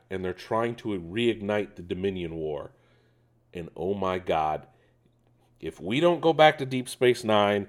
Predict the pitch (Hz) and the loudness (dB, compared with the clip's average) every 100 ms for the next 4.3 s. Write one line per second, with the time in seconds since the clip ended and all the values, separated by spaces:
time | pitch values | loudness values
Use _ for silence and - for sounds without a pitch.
0 | - _ - 82 90 123 208 196 185 180 | -12 _ -6 -4 2 4 4 4 0 0
1 | - - 165 175 - 151 170 180 175 - | -4 0 0 0 2 6 6 6 2 6
2 | 180 180 180 156 151 147 135 131 170 - | 8 6 2 2 2 0 -8 -6 -6 -2
3 | 165 151 147 147 139 131 131 131 117 107 | -2 0 4 6 6 2 2 4 4 4
4 | 107 - | 0 -2